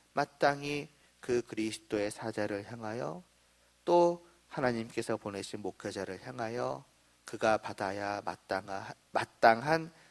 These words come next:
그러한 것들을 드려야 하는 것입니다. 나의 사랑을, 나의 존경을, 존중을, 또 감사를, 이러한 것들을 말입니다.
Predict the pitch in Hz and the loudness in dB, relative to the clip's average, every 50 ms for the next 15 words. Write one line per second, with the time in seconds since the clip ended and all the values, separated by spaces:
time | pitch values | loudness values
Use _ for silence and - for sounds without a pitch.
0 | _ _ - 180 180 175 180 180 180 170 156 143 127 - - - 131 139 151 160 | _ _ 0 2 2 4 4 4 2 2 2 0 -2 -2 -2 -6 -2 0 0 0
1 | 170 180 - - _ _ _ - - 104 95 90 90 90 90 92 98 120 123 127 | -2 -4 -10 -20 _ _ _ -12 -8 -6 -6 -6 -6 -6 -6 -8 -8 -8 -8 -8
2 | 123 123 123 110 - - 107 - 95 107 - - - - _ _ _ _ _ _ | -8 -8 -8 -10 -10 -12 -16 -20 -20 -20 -20 -20 -20 -20 _ _ _ _ _ _
3 | _ _ - - 82 82 82 87 - - - 139 131 120 120 127 135 143 156 165 | _ _ -16 -16 -14 -14 -14 -16 -14 -10 -6 -2 -2 -2 -2 -2 -2 -2 -2 -4
4 | - _ _ _ _ _ _ - 185 180 180 175 170 - - 143 139 139 135 - | -6 _ _ _ _ _ _ -6 -2 0 0 0 -2 -4 -10 -12 -12 -8 -4 -4
5 | 139 139 135 139 143 147 - _ - _ _ - - - 101 101 104 - 101 92 | -4 -4 -4 -8 -10 -12 -14 _ -20 _ _ -18 -16 -14 -14 -14 -14 -14 -14 -14
6 | 95 95 98 - _ _ _ _ _ _ _ _ _ - - 113 - - - 87 | -14 -16 -20 -20 _ _ _ _ _ _ _ _ _ -14 -12 -10 -8 -8 -8 -8
7 | 90 95 87 - - 85 80 - 85 87 - - 139 156 156 160 156 147 127 117 | -10 -12 -16 -14 -14 -14 -14 -16 -18 -16 -10 -6 -2 0 0 0 -2 -2 -6 -6
8 | - - - - 120 117 123 139 143 - - - - _ _ - 90 92 90 90 | -6 -8 -18 -14 -10 -8 -6 -6 -8 -10 -14 -20 -20 _ _ -12 -12 -10 -12 -14
9 | 87 87 - - - | -16 -20 -20 -20 -20